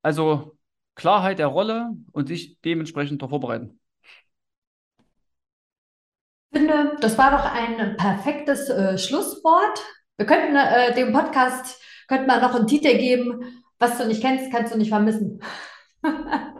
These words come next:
Speaker 1: Ja.
Speaker 2: Das war doch, war doch gut benannt. Ähm,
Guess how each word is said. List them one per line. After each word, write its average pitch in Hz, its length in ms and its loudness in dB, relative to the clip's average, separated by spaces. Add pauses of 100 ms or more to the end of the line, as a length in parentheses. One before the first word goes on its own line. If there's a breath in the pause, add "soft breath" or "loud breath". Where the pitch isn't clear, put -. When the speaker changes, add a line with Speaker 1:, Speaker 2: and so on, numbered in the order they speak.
(160)
Speaker 1:
Ja. - 140 2
Speaker 2:
Das - 140 -10
war 262 260 -4
doch, - 400 -12
war 269 160 6
doch 254 100 2
gut 311 180 2
benannt. 240 460 0 (500 loud breath)
Ähm, 220 640 0